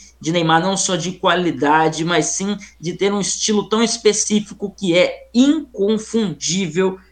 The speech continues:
Eu acho que é um bom jeito a gente introduzir o tamanho dele, principalmente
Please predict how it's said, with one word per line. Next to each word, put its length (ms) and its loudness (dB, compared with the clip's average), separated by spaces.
Eu 100 2
acho 200 0
que 40 -2
é 40 2
um 120 0
bom 220 0
jeito 260 0
a 40 0
gente 260 -6
introduzir 640 -6
o 100 -6
tamanho 480 0
dele, 220 2
principalmente 1040 -2